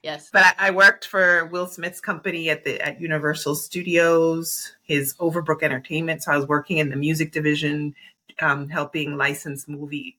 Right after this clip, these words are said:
Speaker 2: license music for film soundtracks.
Speaker 1: Yes.
Speaker 2: Um,
Speaker 1: So Melissa
Speaker 2: so
Speaker 1: worked on the film side and I was working on the,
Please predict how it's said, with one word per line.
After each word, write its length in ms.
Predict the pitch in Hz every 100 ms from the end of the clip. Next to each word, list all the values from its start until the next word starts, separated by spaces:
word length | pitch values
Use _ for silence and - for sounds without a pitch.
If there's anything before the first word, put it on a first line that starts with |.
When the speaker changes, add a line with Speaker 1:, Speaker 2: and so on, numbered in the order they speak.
| -
Speaker 2:
license 580 | 170 160 - 190 139 165
music 600 | 165 170 160 156 - - _ _ _ _ _ -
for 180 | 151
film 460 | 147 - _ 180 160
soundtracks. 720 | 156 135 - - - - - - _ _ _ _ -
Speaker 1:
Yes. 280 | 170 135 147
Speaker 2:
Um, 100 | - _ _ - - _ _
Speaker 1:
So 300 | - - 208
Melissa 300 | 196 190 233
Speaker 2:
so 100 | 262
Speaker 1:
worked 240 | 254 247 -
on 100 | 220
the 80 | 214
film 280 | 208 202 202
side 400 | 190 190 185 180
and 120 | -
I 120 | 170
was 160 | 175 175
working 300 | 170 165 160
on 80 | 143
the, 160 | 120